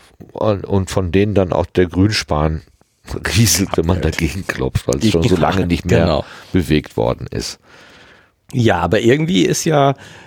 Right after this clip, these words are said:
Speaker 2: äh, ähm, also die, die, dann versucht er, die Leute darüber auszufragen, die Kleinen.
Speaker 1: Mhm.
Speaker 2: Jetzt nennen wir sie auch schon die kleinen Leute,
Speaker 1: <laughs>
Speaker 2: eigentlich, oder?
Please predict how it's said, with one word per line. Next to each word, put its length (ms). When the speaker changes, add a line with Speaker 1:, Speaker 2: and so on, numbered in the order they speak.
Speaker 2:
äh, 760
ähm, 180
also 240
die, 420
die, 120
dann 320
versucht 420
er, 140
die 240
Leute 400
darüber 400
auszufragen, 1000
die 80
Kleinen. 600
Speaker 1:
Mhm. 440
Speaker 2:
Jetzt 220
nennen 240
wir 80
sie 160
auch 100
schon 220
die 80
kleinen 340
Leute, 400
Speaker 1:
<laughs> 280
Speaker 2:
eigentlich, 260
oder? 240